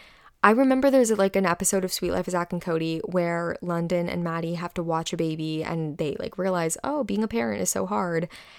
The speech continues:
And I think there was another show,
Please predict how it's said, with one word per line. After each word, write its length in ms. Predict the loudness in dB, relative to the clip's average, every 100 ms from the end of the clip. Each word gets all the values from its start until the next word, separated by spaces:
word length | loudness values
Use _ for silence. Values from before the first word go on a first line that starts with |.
| -20 _ 0
And 520 | 4 4 4 2 0 -2 -8
I 80 | -10
think 560 | -12 -6 0 0 2
there 140 | 0 0
was 180 | 2
another 680 | 2 2 2 0 0 0 0
show, 840 | -2 -2 0 0 0 -2 0 -2